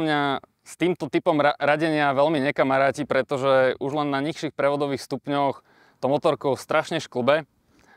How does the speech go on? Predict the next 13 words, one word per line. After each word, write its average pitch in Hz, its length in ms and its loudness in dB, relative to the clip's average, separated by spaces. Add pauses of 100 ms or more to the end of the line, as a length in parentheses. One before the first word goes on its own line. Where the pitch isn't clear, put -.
a - 80 -4
preto 165 320 0
by 147 80 0
som 143 220 0 (840)
možno 165 240 2
práve 156 320 4
túto - 240 -2
položku 143 400 -2
ušetril 135 640 0
na 123 140 -4
nejaké 123 260 -4
iné 113 160 -6
príslušenstvo. 98 720 -14